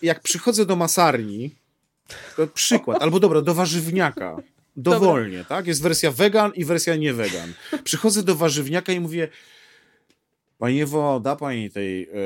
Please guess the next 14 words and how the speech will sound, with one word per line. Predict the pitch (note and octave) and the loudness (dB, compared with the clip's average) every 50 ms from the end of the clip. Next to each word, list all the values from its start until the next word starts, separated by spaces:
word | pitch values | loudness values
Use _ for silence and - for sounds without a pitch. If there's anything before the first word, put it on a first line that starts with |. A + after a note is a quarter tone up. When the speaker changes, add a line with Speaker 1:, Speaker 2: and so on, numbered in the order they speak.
| G2 G2 G2 | -2 -2 -4
Speaker 1:
e, | G2 | -4
da | G#2+ C3+ | -4 -6
pani | C#3 D3+ C#3+ C3 A2+ | -4 -4 -6 -6 -6
tych | A2+ F#2 | -10 -12
pomidorów?" | - A2+ G2+ F#2 F2+ D#2+ E2+ D#2 D2+ C#2+ C#2+ - - - _ _ _ _ - | -10 -10 -8 -8 -8 -10 -10 -12 -12 -16 -18 -20 -20 -20 _ _ _ _ -6
A | A#2+ | -4
ona | B2 B2 B2+ C3+ C3+ C3+ C3 - _ _ _ _ _ _ _ _ - | -4 -2 -2 -2 -4 -4 -6 -8 _ _ _ _ _ _ _ _ -10
stoi, | - - - F#3 F3 D3+ D3 D3 E3+ F#3 | -8 -2 2 4 4 4 2 -2 -6 -6
jest | F3+ C3 A#2+ - | -8 -10 -8 -8
mnóstwo | D3+ E3 - - - D#3 | -8 -10 -10 -8 -10 -12
klientów | - - C3 C#3 C#3 C#3+ D3 C#3+ - G3 F#3 - - | -10 -6 -4 -4 -2 -4 -4 -4 -4 -6 -6 -6 -8
i | D3 | -8
mówi: | D3 C#3 D3 D3 D3 - - _ _ _ _ _ _ _ _ _ _ _ _ _ _ _ _ _ _ _ _ _ _ - | -8 -6 -6 -6 -6 -6 -10 _ _ _ _ _ _ _ _ _ _ _ _ _ _ _ _ _ _ _ _ _ _ -14
"Mm-mm". | B2 C#3 C3 - A#2 A#2 | -14 -12 -10 -8 -8 -8